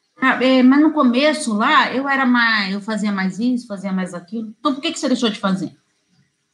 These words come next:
A gente tem que se, se analisar. Isso faz parte do autoconhecimento. É, não ser possessivo, né? Que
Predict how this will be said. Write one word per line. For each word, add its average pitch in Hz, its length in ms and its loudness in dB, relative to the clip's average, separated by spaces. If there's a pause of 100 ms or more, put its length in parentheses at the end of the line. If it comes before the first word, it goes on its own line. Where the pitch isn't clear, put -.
(460)
A 180 60 -2
gente 247 260 4
tem 320 200 2
que 339 60 -4
se, 196 800 0 (960)
se - 160 -6
analisar. 190 600 -2 (1120)
Isso 196 200 -4
faz 247 180 0
parte 214 320 0
do 220 80 -6
autoconhecimento. 233 800 -2 (720)
É, 214 160 4
não 294 160 8
ser 302 180 2
possessivo, 220 680 2
né? 196 340 -2 (460)
Que 214 120 -4